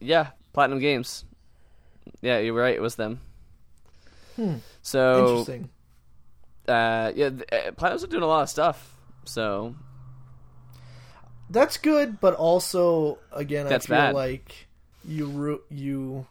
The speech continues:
Speaker 2: you risk, again, doing, like, like it's happened on a few games, like the Korra game, and again, maybe now this Star Fox game, where it's like,
Speaker 1: Right.
Speaker 2: maybe spreading yourself a little bit thin, and then you're kind of releasing, like, a fifty fifty split of, like, is this gonna be,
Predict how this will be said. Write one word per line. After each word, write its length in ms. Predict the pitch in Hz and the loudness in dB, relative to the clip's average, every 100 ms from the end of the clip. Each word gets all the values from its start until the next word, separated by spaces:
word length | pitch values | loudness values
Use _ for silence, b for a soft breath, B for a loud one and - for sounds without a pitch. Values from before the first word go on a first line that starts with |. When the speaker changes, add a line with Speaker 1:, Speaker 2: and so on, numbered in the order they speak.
| - | -8
Speaker 2:
you 180 | 147 | -8
risk, 540 | 131 139 151 143 - - | -6 -2 -2 -2 -6 -6
again, 400 | 143 156 147 143 | -4 -4 -4 -4
doing, 320 | 165 160 151 | -2 -2 -2
like, 400 | 143 139 - - B B B B - | -2 -4 -6 -20 B B B B -2
like 180 | 175 | 0
it's 100 | 175 | 0
happened 380 | 208 190 185 180 | 4 4 4 0
on 120 | 160 | 0
a 60 | 156 | 0
few 220 | - 175 | -2 -2
games, 540 | 151 147 139 131 135 135 | -2 -4 -4 -8 -8 -6
like 180 | 123 | -6
the 80 | 135 | -8
Korra 380 | - 147 135 135 | -8 -4 -4 -4
game, 440 | 135 131 131 127 | -6 -8 -8 -8
and 240 | 123 123 - | -10 -12 -14
again, 380 | 131 131 131 127 | -12 -10 -8 -8
maybe 340 | 127 127 127 | -10 -10 -10
now 320 | 127 123 123 123 | -10 -10 -8 -8
this 180 | 123 - | -10 -10
Star 340 | - 135 123 | -4 -4 -2
Fox 360 | - 117 120 - | -4 -6 -6 -8
game, 320 | 131 127 127 | -8 -8 -8
where 140 | - | -6
it's 220 | 120 - - | -6 -6 -6
like, 340 | 120 117 - | -4 -6 -8
Speaker 1:
Right. 320 | 123 107 107 - - | -4 -2 -2 -4 -2
Speaker 2:
maybe 260 | 170 175 | -2 0
spreading 400 | 165 - 180 185 | -4 2 4 4
yourself 320 | 175 165 165 | 0 0 0
a 40 | 156 | 2
little 180 | 160 156 | 0 0
bit 200 | 143 - | -4 -4
thin, 560 | 196 196 208 208 226 214 b b b - | 0 2 2 2 -2 -6 b b b -10
and 160 | 147 151 | -6 -2
then 140 | 156 | -2
you're 140 | 151 | -2
kind 200 | 151 151 | -2 -2
of 340 | 143 131 135 151 | -2 -6 -10 -4
releasing, 520 | 156 160 165 160 151 | 0 2 0 -2 -2
like, 160 | 143 135 | -2 -2
a 60 | |
fifty 320 | - 160 156 | -4 -4 -4
fifty 320 | 143 147 147 139 | -4 -6 -4 -8
split 420 | - - 151 151 | -10 -4 -2 0
of, 220 | 139 147 | 0 -2
like, 300 | 135 123 - | -6 -6 -8
is 100 | 127 | -10
this 200 | 135 123 | -10 -8
gonna 180 | 139 127 | -8 -8
be, 320 | 127 123 135 | -8 -8 -8